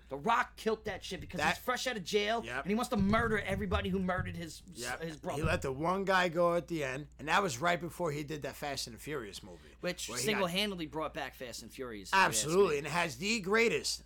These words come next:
Speaker 2: fight scene to ever be made. And the only movie, the only movie
Speaker 1: Besides
Speaker 2: that was with
Speaker 1: They
Speaker 2: that
Speaker 1: Live, bro. They Live
Speaker 2: Well, even
Speaker 1: had an
Speaker 2: before that is the
Speaker 1: amazing
Speaker 2: Bruce Lee versus Chuck Norris fight scene that's still to this day
Speaker 1: Yeah, but that's,
Speaker 2: choreography
Speaker 1: that's not
Speaker 2: wise.
Speaker 1: wrestling, though, you know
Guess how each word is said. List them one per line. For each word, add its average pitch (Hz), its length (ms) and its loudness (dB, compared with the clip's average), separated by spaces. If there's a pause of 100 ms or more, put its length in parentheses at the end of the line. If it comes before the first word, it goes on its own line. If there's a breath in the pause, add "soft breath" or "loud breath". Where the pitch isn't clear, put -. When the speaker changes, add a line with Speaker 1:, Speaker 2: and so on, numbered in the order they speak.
Speaker 2:
fight 180 400 0
scene 104 380 -2 (140)
to - 180 -8
ever 160 260 -2
be 151 160 -4
made. 143 300 -6 (280 soft breath)
And 120 100 -12
the 135 100 -4
only 202 220 2
movie, 196 400 2
the 160 180 -2
only 185 180 0
movie 196 200 0
Speaker 1:
Besides 175 120 2
Speaker 2:
that 240 200 4
was 165 80 -2
with 160 80 -2
Speaker 1:
They - 60 4
Speaker 2:
that 180 160 4
Speaker 1:
Live, 175 260 -2
bro. 151 280 0
They 180 180 -2
Live 190 460 0 (160)
Speaker 2:
Well, 175 200 2
even 196 180 0
Speaker 1:
had 190 160 4
an 190 60 0
Speaker 2:
before 190 160 6
that 196 260 8
is 160 140 2
the 196 60 2
Speaker 1:
amazing 175 140 -2
Speaker 2:
Bruce 175 320 2
Lee 175 220 0
versus 147 320 -2
Chuck 135 160 -4
Norris 160 300 0
fight 117 240 -6
scene 117 160 -8
that's 110 160 -6
still 147 240 -2
to 131 100 -8
this 113 140 -10
day 135 100 -6
Speaker 1:
Yeah, 127 100 -10
but 156 120 -2
that's, 170 120 0
Speaker 2:
choreography 143 120 -2
Speaker 1:
that's 131 160 -4
not 117 180 -6
Speaker 2:
wise. 98 80 -8
Speaker 1:
wrestling, 104 460 -12
though, 101 200 -14
you 110 80 -14
know 120 60 -14